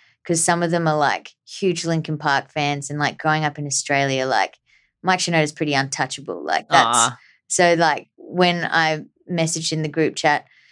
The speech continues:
Speaker 1: "Hey guys, Mike's gonna come on, jump on stage. This is what he's gonna do." The boys in my band lost their
Speaker 2: <laughs>
Speaker 1: minds.
Speaker 2: They're freaking out.
Speaker 1: They were like, "Wait, is this really happening, G?"
Speaker 2: Aw.
Speaker 1: You know, like,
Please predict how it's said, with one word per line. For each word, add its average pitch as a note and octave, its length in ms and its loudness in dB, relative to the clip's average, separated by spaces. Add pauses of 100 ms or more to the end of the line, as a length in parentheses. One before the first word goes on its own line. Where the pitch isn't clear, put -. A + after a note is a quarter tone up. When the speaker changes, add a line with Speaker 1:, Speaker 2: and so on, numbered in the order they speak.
(140)
Speaker 1:
"Hey D4 120 4
guys, C#4+ 320 4
Mike's C4+ 320 2
gonna B3+ 160 0
come A#3 240 2
on, A3 160 4
jump A3+ 200 2
on A3 140 2
stage. G#3+ 400 2
This G#3 140 0
is G3 120 -2
what F#3+ 160 6
he's F3 140 2
gonna F3 220 -2
do." D#3+ 300 2 (300)
The F#3 80 0
boys F#3 320 4
in G#3+ 100 4
my G#3 120 4
band D#3 400 -2
lost F3+ 300 -6
their F#3+ 300 0
Speaker 2:
<laughs> - 40 -14
Speaker 1:
minds. A3 840 4
Speaker 2:
They're B3+ 140 4
freaking F3+ 440 -2
out. B2+ 260 0 (180)
Speaker 1:
They A#3 140 6
were C4 120 6
like, G3+ 380 4 (220)
"Wait, A#3+ 160 6
is G#3 120 2
this A#3 160 2
really A#3 360 6
happening, A3 480 4
G?" D#3+ 120 2
Speaker 2:
Aw. C#3 520 6 (320)
Speaker 1:
You B3 100 4
know, G#3 220 6
like, G3+ 360 2